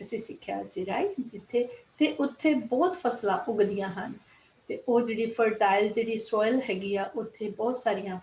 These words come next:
ਫਸਲਾਂ, ਕ੍ਰੌਪਸ ਬਹੁਤ ਅੱਛੀਆਂ ਹੁੰਦੀਆਂ ਹਨ, ਬਹੁਤ ਚੰਗੀਆਂ ਹੁੰਦੀਆਂ ਹਨ।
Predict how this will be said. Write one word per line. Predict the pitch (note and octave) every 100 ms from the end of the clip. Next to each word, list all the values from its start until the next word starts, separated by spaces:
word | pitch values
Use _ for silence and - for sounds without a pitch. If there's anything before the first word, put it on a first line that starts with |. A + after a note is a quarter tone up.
| F#3+
ਫਸਲਾਂ, | F#3 G3+ B3+ G#4 - _ -
ਕ੍ਰੌਪਸ | G#3+ F#3 G3+ - G3+
ਬਹੁਤ | F#3+ G#3 -
ਅੱਛੀਆਂ | - - C4+ A#3+
ਹੁੰਦੀਆਂ | G#3+ G3 A3 G#3
ਹਨ, | F#3+
ਬਹੁਤ | F#3+ G3+ A3+
ਚੰਗੀਆਂ | A#3 A3 G#3+ G#3
ਹੁੰਦੀਆਂ | F3+ F#3 G3+ G3
ਹਨ। | F#3 G3